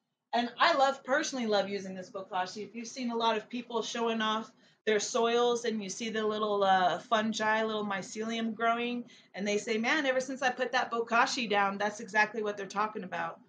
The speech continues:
You can make a compost tea. This is, um, this is a recipe that I wanted to give your, uh, viewers with the compost tea. You basically get,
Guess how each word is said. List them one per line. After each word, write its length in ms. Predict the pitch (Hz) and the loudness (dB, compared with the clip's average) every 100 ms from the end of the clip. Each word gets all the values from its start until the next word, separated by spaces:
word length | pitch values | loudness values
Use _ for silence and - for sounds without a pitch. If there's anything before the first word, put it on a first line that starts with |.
| _ _ _ _ | _ _ _ _
You 180 | 220 330 | -2 -2
can 220 | 339 285 | -2 -2
make 260 | 247 311 302 | 2 2 2
a 60 | 233 | -6
compost 760 | - 247 254 269 269 233 - | -4 -4 -4 -2 -2 -2 -4
tea. 420 | - 233 269 320 - _ _ _ _ _ | -8 -6 -4 -8 -14 _ _ _ _ _
This 200 | 269 269 | -4 -4
is, 220 | 311 247 - | -6 -6 0
um, 520 | 240 233 214 180 175 - _ - | 4 4 4 0 -4 -16 _ -8
this 240 | 254 - | -6 -6
is 160 | 269 233 | -10 -6
a 80 | 208 | -4
recipe 560 | 190 196 208 - 202 | -2 -4 -8 -8 -6
that 160 | 190 185 | -2 0
I 100 | 185 | 0
wanted 380 | 185 185 190 185 | -2 -4 -4 -6
to 120 | 202 | -8
give 340 | 196 185 180 190 | -8 -6 -6 -4
your, 360 | 196 175 147 - | -2 0 -2 -2
uh, 220 | 180 170 | 0 0
viewers 840 | 170 190 185 175 180 - - - - _ _ _ _ | -2 -4 0 0 -2 -4 -6 -8 -12 _ _ _ _
with 200 | 202 196 | -8 -6
the 80 | 185 | -8
compost 680 | - 185 185 - 180 180 - | -4 -4 -4 -4 -6 -6 -8
tea. 300 | 202 180 180 - _ _ - _ - - _ _ | -8 -8 -10 -20 _ _ -20 _ -20 -20 _ _
You 140 | - 233 | -6 0
basically 560 | 285 302 339 320 320 | 2 2 -4 -8 -8
get, 440 | 269 269 247 240 | 0 2 2 0